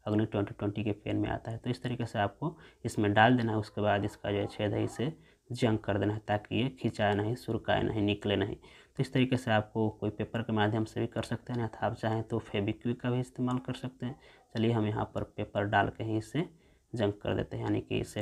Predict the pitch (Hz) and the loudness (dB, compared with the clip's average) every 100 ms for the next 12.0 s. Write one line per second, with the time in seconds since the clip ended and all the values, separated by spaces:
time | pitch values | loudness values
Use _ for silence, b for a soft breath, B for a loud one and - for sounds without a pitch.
0 | - 107 107 - 104 104 - 110 - 113 | 0 0 0 0 -2 -2 -4 -8 -8 -10
1 | - 104 - 104 135 - 107 104 - 107 | -6 -6 -4 -2 -2 -4 -4 -2 -2 -6
2 | 113 - b b b 123 131 127 - 156 | -8 -18 b b b 0 2 2 6 6
3 | 156 127 127 131 - 107 104 110 - 117 | 6 4 4 2 2 2 2 -2 -2 -4
4 | - b b - - - 104 - 110 - | -4 b b 2 2 2 -6 -6 -8 -8
5 | - 113 - 123 123 131 117 - 120 - | -6 -6 4 6 6 6 4 4 2 2
6 | 110 - 143 135 107 104 113 110 107 107 | -4 -2 0 2 2 2 -2 0 2 4
7 | 113 107 - _ _ _ - 110 110 104 | 2 -2 -8 _ _ _ 0 0 0 0
8 | 110 107 - _ - 127 120 - 123 113 | 0 -2 -14 _ 4 6 6 6 4 6
9 | 110 113 110 107 110 - 113 - 104 104 | 4 2 0 0 -4 -6 -6 0 2 4
10 | 113 127 117 117 110 104 - 110 113 - | 2 -2 -2 -2 -4 -6 -2 2 2 2
11 | 110 101 101 104 104 104 101 104 - | 0 0 0 -2 0 0 0 0 -4